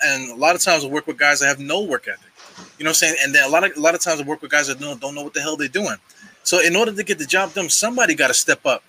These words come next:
to the plate and, and make something happen. You know, everybody can't be an idiot. You know what I'm saying? You know, we all, we all there. We all, we all on the court per se. You know, we in the field doing what we're doing. But in, in order to, in order to get it, to get it done, somebody gotta take the initiative, take the lead,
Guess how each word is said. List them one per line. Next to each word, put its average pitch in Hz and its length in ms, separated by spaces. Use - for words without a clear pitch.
to - 80
the 143 80
plate 156 400
and, 143 180
and 143 140
make 151 120
something 156 300
happen. 190 320
You 160 80
know, 170 100
everybody 185 380
can't 156 240
be 131 100
an 123 60
idiot. 151 340
You 117 80
know 127 80
what 139 160
I'm 156 140
saying? - 20
You 139 160
know, 143 160
we 139 140
all, 165 100
we 156 160
all 180 160
there. 151 300
We 151 120
all, 165 160
we 143 120
all 180 180
on 165 80
the 143 60
court - 360
per 143 100
se. 127 300
You 156 80
know, 147 160
we 151 140
in 170 80
the 160 40
field 160 300
doing 147 240
what 147 160
we're 127 80
doing. 135 320
But 143 200
in, 156 240
in - 20
order 185 140
to, 175 120
in 165 80
order 180 160
to - 80
get 170 140
it, 156 140
to 139 80
get 160 160
it 139 80
done, 180 140
somebody 190 340
gotta 156 180
take 160 220
the 135 80
initiative, 135 400
take - 180
the 135 80
lead, 135 340